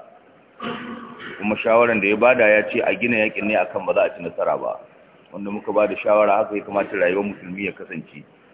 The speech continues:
Shi yasa shi musulmi yake imani da kaddara. Daga lokacin da mutum ya zama bai imani da kaddara ko kuma kaddaran ta samu ce kawai yadda da ita,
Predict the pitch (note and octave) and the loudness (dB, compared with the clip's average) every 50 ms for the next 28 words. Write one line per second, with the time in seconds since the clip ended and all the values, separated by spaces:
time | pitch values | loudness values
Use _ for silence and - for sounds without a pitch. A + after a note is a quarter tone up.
0 | _ _ - - - A2+ A2+ A2 - C3 A2 G2 - - A#2 A2+ G#2 - G#2 G2 | _ _ -20 -14 -8 -6 -6 -2 2 2 2 2 0 -2 -4 -4 -4 -4 -8 -4
1 | G2+ G#2+ A2+ A#2+ A2 - - G#2 E2+ A2 G#2+ G#2+ G#2 G#2 F#2+ E2+ E2+ - - F#2+ | -2 -2 -2 -2 -2 -4 -6 -6 -4 0 0 0 0 0 -2 -4 -4 -2 -2 -2
2 | F2+ F2 G2+ F#2+ F#2 D#2 - - - - - - - - _ - _ _ _ _ | 0 0 0 2 2 0 -2 -6 -14 -20 -20 -20 -20 -20 _ -20 _ _ _ _
3 | _ _ _ _ _ _ _ C#2+ D2+ D#2+ F#2 A2 B2 C3 C3 - - A#2 G#2+ G2+ | _ _ _ _ _ _ _ -16 -12 -6 -2 0 0 0 -2 -4 -6 -6 -4 -4
4 | F#2+ - A2+ G#2+ A2 A2 A2 A2 A2 G2+ A2 G#2+ G#2+ G#2 G#2+ G#2 F#2 F2 E2 - | -4 -4 -4 -4 -2 -2 -2 0 -2 -2 -2 -2 0 0 0 0 -2 -4 -2 -2
5 | G2+ G2+ G2+ A2 A2 G#2 F#2+ - - A2+ G#2+ - A2+ A#2 A#2+ A#2 - - B2 A#2+ | -2 0 2 2 4 4 2 2 0 -4 -6 -4 -2 -2 -2 0 0 0 0 4
6 | C3 C3+ C3 B2 G#2+ - - - - - - - - - - - - - - _ | 4 4 4 4 2 0 -6 -12 -18 -20 -20 -20 -20 -20 -20 -20 -20 -20 -20 _
7 | - _ _ - B2 A#2+ - - C3+ C3 C3+ C3 B2+ A#2+ G#2+ F2+ - - A2+ A2+ | -20 _ _ -4 -4 -4 0 2 4 4 4 4 2 0 -2 -2 -4 -4 -4 -4
8 | A2 - - C3 B2+ A#2 A2 G#2 G#2+ G2+ G2 F2+ F#2+ E2 D#2+ - - F#2 F2 | -4 0 0 2 4 4 4 4 4 2 0 -2 -2 -4 -4 -2 0 0 0